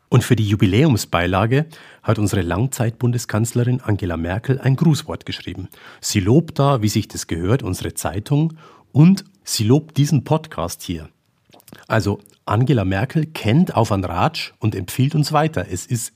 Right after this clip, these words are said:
echt der Hammer. Wir haben jetzt einfach ganz frech mal bei ihr nachgefragt, ob sie auch mal bei unserem Podcast zu Gast sein möchte. Ich bin echt gespannt auf die Antwort, aber vielleicht haut sie ja hin.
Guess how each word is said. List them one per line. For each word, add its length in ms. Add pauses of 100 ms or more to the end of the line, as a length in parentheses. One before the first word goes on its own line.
echt 340
der 160
Hammer. 300 (1200)
Wir 140
haben 120
jetzt 140
einfach 300
ganz 240
frech 300
mal 100
bei 100
ihr 160
nachgefragt, 640
ob 120
sie 160
auch 280
mal 280
bei 100
unserem 320
Podcast 560
zu 220
Gast 320
sein 220
möchte. 360 (560)
Ich 180
bin 160
echt 300
gespannt 320
auf 140
die 100
Antwort, 500
aber 140
vielleicht 360
haut 120
sie 80
ja 60
hin. 260